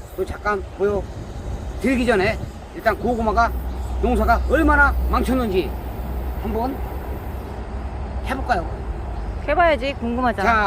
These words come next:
Speaker 1: 자, 고구마를 한번 캐보고, 자, 이따가 또 고구마도 맛있고 밑도 더 잘 들게 하는 방법을 또 보여드리겠습니다. 자, 일단
Speaker 2: 일단.
Speaker 1: 자기야,
Speaker 2: 왜?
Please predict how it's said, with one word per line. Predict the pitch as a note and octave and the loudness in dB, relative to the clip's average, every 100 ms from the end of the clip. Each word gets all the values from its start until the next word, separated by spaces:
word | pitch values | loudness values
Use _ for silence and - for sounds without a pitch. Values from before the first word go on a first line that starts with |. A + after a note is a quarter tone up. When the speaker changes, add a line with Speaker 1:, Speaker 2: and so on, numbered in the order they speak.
| F#3 | 2
Speaker 1:
자, | |
고구마를 | A#3 C#4+ C#4+ C4+ A#3 | 2 2 4 4 2
한번 | B3+ C4+ G3 | 2 -2 0
캐보고, | C4+ C4+ B3 A#3 C4 D4+ - - - - | 0 2 2 4 6 4 0 -6 -6 -4
자, | E3+ | -2
이따가 | E3+ A#3 C4+ C4 A#3+ - - - - - - - - - - - - - - - - - - - | -2 4 4 6 4 2 -6 -6 -6 -6 -6 -8 -6 -6 -6 -6 -8 -8 -8 -8 -8 -8 -6 -2
또 | G#3 G3+ F#3 | 0 0 2
고구마도 | B3+ C#4 C4 A3+ | 2 4 4 4
맛있고 | A#3+ G3+ C4+ F#3+ - - | 0 -2 -4 -4 -4 -4
밑도 | B3 C4 | -4 -2
더 | G#3+ A#3 - | 2 2 0
잘 | - A3+ | -4 -2
들게 | B3+ A3+ G3 | -2 -2 -2
하는 | G3+ | -2
방법을 | F#3 F3+ G3+ F3+ A3 - - - | 0 0 0 0 0 -2 -4 -2
또 | F#3+ F3+ - - - - - - - | -2 -2 -2 -4 -6 -6 -6 -6 -2
보여드리겠습니다. | G3+ F3+ F#3+ F#3+ - D3+ C#3 - | 0 2 0 0 -2 -4 -4 -4
자, | - D3+ - - - - | -6 -8 -8 -10 -8 -6
일단 | - F#3 G3 - - - - - - - - - - - - - - | -2 0 0 0 -2 -2 -4 -4 -6 -12 -12 -12 -12 -10 -10 -10 -8
Speaker 2:
일단. | F3+ - F3+ F#3 - - - - - | -6 -2 -2 -2 -8 -10 -8 -6 -2
Speaker 1:
자기야, | F#3+ A#3+ D#3+ - - - - - | 0 2 0 -2 -4 -4 -4 -4
Speaker 2:
왜? | D#3+ | -8